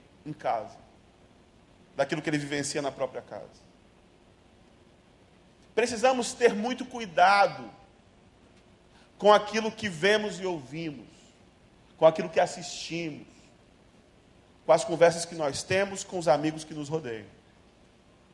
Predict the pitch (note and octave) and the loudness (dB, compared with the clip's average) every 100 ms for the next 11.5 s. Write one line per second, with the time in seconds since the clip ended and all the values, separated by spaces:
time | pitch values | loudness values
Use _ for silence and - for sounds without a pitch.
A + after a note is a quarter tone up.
0 | _ _ _ _ _ _ _ _ _ _ | _ _ _ _ _ _ _ _ _ _
1 | B2 C3 C#3 - D3+ E3+ D3 - - C#3 | -10 -6 -2 0 2 4 2 2 2 2
2 | - D3+ C3+ D3+ F3 C#3+ C3+ E3+ D#3 D3+ | 0 -4 4 6 6 2 -4 -8 -10 -12
3 | C3 C3 A#2 C3 F3 F#3+ F#3 - - - | -12 -12 -8 -4 -4 -6 -14 -18 -20 -18
4 | C3 C3 C#3+ - - _ _ _ _ _ | -12 -8 -8 -8 -20 _ _ _ _ _
5 | _ _ _ _ _ _ _ _ B2+ B2 | _ _ _ _ _ _ _ _ -8 -6
6 | B2+ D#3+ - - _ _ _ _ A#2+ D#3 | -6 -8 -10 -20 _ _ _ _ -4 -2
7 | E3+ E3+ E3 - - C#3+ C#3+ C3+ E3 E3 | 0 0 -4 -12 -10 -6 0 0 0 -4
8 | - C#3+ E3 F#3 F#3+ C4+ - - _ - | -4 0 0 0 -4 -6 -14 -20 _ -20
9 | - - - - - - - E3 F#3+ G3 | -20 -20 -20 -20 -20 -20 -16 2 6 6
10 | F#3+ G3 F#3 - F#3 F3 F3+ F#3 F3 F3+ | 4 -8 -8 -6 -4 -2 -4 -6 -10 -6
11 | F3 E3+ F#3 D#3 A#2+ | -4 -4 -4 -4 -6